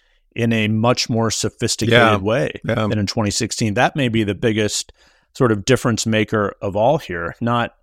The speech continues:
Speaker 1: Trump necessarily, but his campaign staff. I mean, it's widely believed, and I have long believed that he would have won Iowa in twenty sixteen had he actually understood the rules of the caucus and, you know, understood how to organize. He didn't get a lot of his supporters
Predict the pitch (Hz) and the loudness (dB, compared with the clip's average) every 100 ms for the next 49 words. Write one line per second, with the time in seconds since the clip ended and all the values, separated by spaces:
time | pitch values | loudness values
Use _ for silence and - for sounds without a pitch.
0 | _ - - 143 180 - - 113 104 107 | _ -12 -4 -2 -2 -6 -12 -6 -6 -4
1 | - 101 98 98 98 87 104 92 _ _ | -4 -2 -2 -2 -2 0 0 -2 _ _
2 | _ - 113 - 120 113 117 131 175 - | _ -2 -2 -2 -2 -2 -2 -2 -2 -4
3 | - - - _ _ _ _ _ 208 180 | -10 -14 -20 _ _ _ _ _ -6 -4
4 | 220 - 214 135 127 131 120 113 101 107 | -2 -4 -4 2 4 4 2 0 0 0
5 | 104 110 101 104 107 113 - _ _ - | 2 0 0 -2 0 -2 -4 _ _ -6
6 | - 110 120 180 123 85 78 98 95 117 | -2 2 2 2 0 -2 -2 -2 0 0
7 | 110 113 98 92 123 165 101 90 90 90 | 2 0 0 0 0 0 0 -2 -4 -4
8 | 82 - 101 90 - 95 - - 92 98 | -6 -6 -6 -4 -6 -8 -10 -8 -6 -4
9 | 107 110 107 107 - - 107 101 107 110 | -2 0 0 0 -2 -2 0 0 0 -2
10 | - 110 110 101 90 107 113 104 98 95 | -2 -2 -2 -2 -2 -2 -2 -2 -6 -8
11 | - 110 - 117 117 - 104 92 - - | -4 -2 0 -2 -2 -2 -4 -6 -12 -20
12 | _ - 104 110 113 110 - 117 104 110 | _ -8 -6 -4 -2 -2 -2 -2 2 2
13 | 104 107 113 113 110 104 - 160 165 135 | 2 -2 -2 0 0 -2 -2 0 2 2
14 | 123 113 117 113 110 101 98 - 117 110 | 2 2 2 0 -4 -4 -8 -4 -2 0
15 | 107 98 - | -2 -4 -8